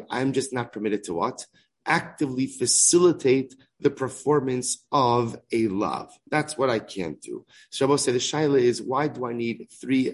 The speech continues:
different things, three different limudim teaching me the same thing? I'll tell you, it's tricky. The Gemara says, "Yashvin and Shkatzim," if you would have just told me the halacha by non-kosher, creepy, crawly things, that although if my kid's eating it, I don't have to stop them. But halacha l'maisa, I can't actively feed them.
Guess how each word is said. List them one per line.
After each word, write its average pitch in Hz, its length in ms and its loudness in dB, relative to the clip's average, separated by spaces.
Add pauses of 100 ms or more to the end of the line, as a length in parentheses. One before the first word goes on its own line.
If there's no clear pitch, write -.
(120)
different 104 400 -8
things, 90 380 -6
three 147 220 0
different 113 360 -6
limudim 104 460 -2
teaching 98 280 -10
me 98 60 -2
the 87 60 -8
same 82 260 -8
thing? 71 140 -12
I'll 82 60 -10
tell 92 180 -6
you, 78 60 -6
it's 87 160 -6
tricky. 127 360 0 (320)
The - 60 -6
Gemara 110 140 2
says, 104 140 -6
"Yashvin 120 380 2
and 110 100 -4
Shkatzim," 113 580 -4 (320)
if 156 200 4
you 131 60 0
would 120 120 6
have 107 100 2
just 107 200 -6
told 110 140 -2
me 113 80 -2
the 110 80 -4
halacha 110 540 0
by 110 160 2
non-kosher, 113 720 -2
creepy, 117 380 -8
crawly 139 340 2
things, 110 460 -4 (340)
that 120 120 2
although 123 260 4
if - 180 0
my 131 100 0
kid's 156 320 0
eating 131 220 4
it, 165 180 -2
I - 40 -6
don't 170 80 -4
have 180 120 -6
to 175 80 2
stop 160 340 0
them. 139 200 0 (320)
But 139 120 0
halacha 165 320 2
l'maisa, 170 400 0
I 139 80 -2
can't 139 300 -6 (120)
actively 127 560 -4
feed - 480 -8
them. 113 300 -2